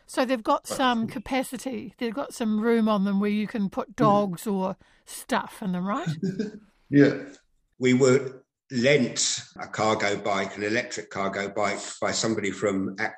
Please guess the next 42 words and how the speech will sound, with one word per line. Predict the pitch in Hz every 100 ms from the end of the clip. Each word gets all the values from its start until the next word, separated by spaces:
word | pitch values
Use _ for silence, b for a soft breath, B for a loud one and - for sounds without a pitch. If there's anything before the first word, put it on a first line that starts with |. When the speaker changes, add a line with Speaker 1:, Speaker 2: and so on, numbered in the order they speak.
| -
Speaker 3:
Ken | - 113 110
from | 107
Action | 113 117 - 98
Bicycle | 123 123 - 92
Club, | 90 98 92 101
who | 104
was | 104
very | 127 127
supportive | 120 113 - 117 113 101 - b b b -
of | 113
our | 113 117 110
idea. | 104 123 110 90 139 147 - _ _ _ _ _ _
And | 110 110 107 107 107 - - _ _ _ _ _ _ - -
we | 117 117
had | 117 127
a |
series | 110 - 123 110
of | 107
summer | - 117 110
workshops | 123 117 - 104 101 - -
where | 110
we | 107
had | 104 104
the | 107
bike | 131 104 113 - - _ _ _ b _ -
and | 110 107
we | 107
tested | 104 120 - 113
it | 107
out | 107 113 113 110
and | 104
we |
took | 107 123 120
it | -
different | 107 117 -
places | 104 107 107 98
around | 101 104 101
town | 98 104 101 104 101
with | 104 101 -
the | -
supplies | - - 110 110 101
in. | 95 92 127